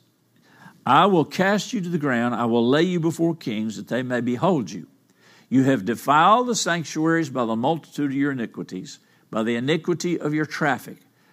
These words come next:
Therefore, I'll bring forth a fire from the midst of you. It'll devour you, and I'll bring you to ashes on the earth in the sight of all them that behold you." So, here's Lucifer. He has,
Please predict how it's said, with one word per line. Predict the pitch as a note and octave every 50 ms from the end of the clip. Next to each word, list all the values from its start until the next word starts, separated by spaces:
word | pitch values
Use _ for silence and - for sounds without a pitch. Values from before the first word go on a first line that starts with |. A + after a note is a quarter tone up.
| _ _ -
Therefore, | G#2+ B2 C3+ C3+ C3+ C3+ C#3 C3
I'll | B2+ B2
bring | A2 A2+ C#3 D#3 E3 D3+
forth | - D3+ D#3+ -
a | C3+ -
fire | - - D3+ D3 D#3+ E3+ F3+ F#3+
from | - - F3 D#3+
the | D3+ D3
midst | D#3+ F#3+ G#3 F3+ - - -
of | B2+ G2+
you. | E2+ F#2 F#2 F2+ F#2
It'll | G#2 A2 A2 G#2
devour | G#2 A2+ G#2 C3 D#3 F#3+ G#3 G3+ F3 C#3
you, | G#2 F#2+ G2 F#2 G2 G#2+
and | A2 A2+
I'll | A#2+ A2+ A2+
bring | G#2 G#2 C3+ D3+ E3 E3+ D3+
you | C#3+ C#3+ C#3+
to | C3 - - - -
ashes | C3 C#3 D3 C3+ - C#3+ C3+ A#2+
on | B2+ C#3 C#3
the | C3+ G#2 G2
earth | G#2 G#2 G2+ G#2 G#2+ - - _ _
in | - A#2 B2
the | A2 G#2+
sight | G#2+ - A#2 A#2+ A#2 G#2+
of | G2
all | G2 A2 A#2+ B2 C3 C#3 C3+ C3+ C3
them | A#2 G#2+ G#2+ G#2+ A2 A2+ G#2+ F#2+
that | A#2 - - C#3+
behold | G#2 F#2+ F#2 - G2 F2+ D#2+ -
you." | A2 -
So, | - - - D3 C3 G2 E2 - - _ - - _ _
here's | _ - C3+ C#3+ E3+ F3+ D#3
Lucifer. | E3+ E3+ D3+ - - - - - - - _ _ _ _ _ _ _ _ _
He | - C#3+ D3 C#3+
has, | B2 C3+ B2+ A#2+ A2 F#2+